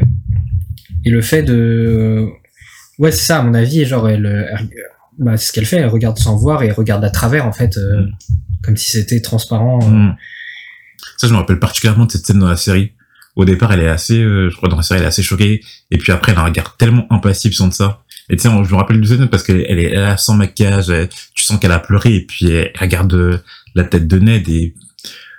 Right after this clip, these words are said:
Speaker 2: en fait, tu sens que, voilà, elle, elle se, se, elle se renferme sur elle-même totalement pour plus avoir à souffrir des, des méfaits de Geoffrey.
Speaker 1: Mm. Scène qui a fait polémique parce qu'il y a la tête à côté de Ned, c'était, euh, genre, euh, c'était genre un, une, un,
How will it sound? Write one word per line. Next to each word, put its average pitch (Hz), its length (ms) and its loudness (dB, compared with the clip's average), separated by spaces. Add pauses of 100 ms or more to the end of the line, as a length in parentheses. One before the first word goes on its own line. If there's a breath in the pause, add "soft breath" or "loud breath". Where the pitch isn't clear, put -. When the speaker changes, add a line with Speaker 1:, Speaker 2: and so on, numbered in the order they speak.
(440 loud breath)
Speaker 2:
en 90 80 0
fait, 127 120 2
tu - 160 -6
sens 117 160 0
que, 98 100 0
voilà, 92 260 2
elle, 85 120 -4
elle 90 120 -4
se, 85 260 -2
se, 85 420 -2
elle 87 140 -2
se - 140 -2
renferme 107 480 0
sur 95 200 -2
elle-même 98 300 2
totalement 104 460 0
pour - 260 -8
plus 104 320 -2
avoir 90 380 -2
à 90 40 -6
souffrir 107 360 -4
des, 85 240 -2 (260 loud breath)
des 92 60 2
méfaits 92 260 2
de 82 60 -2
Geoffrey. 92 340 -2 (160)
Speaker 1:
Mm. 127 120 0 (120)
Scène 135 300 -2
qui - 80 -2
a 113 80 0
fait 113 140 -4
polémique 110 420 0
parce - 180 -4
qu'il 113 140 -2
y 104 100 0
a 101 180 0
la 117 140 0
tête 117 220 -2
à 107 40 0
côté 107 280 -2
de 104 40 0
Ned, 123 200 2
c'était, 107 480 -4
euh, 101 420 -2
genre, 110 280 0
euh, 101 180 0 (720 loud breath)
c'était - 260 -4
genre 123 280 0
un, 113 180 0
une, 117 280 -2
un, 110 440 0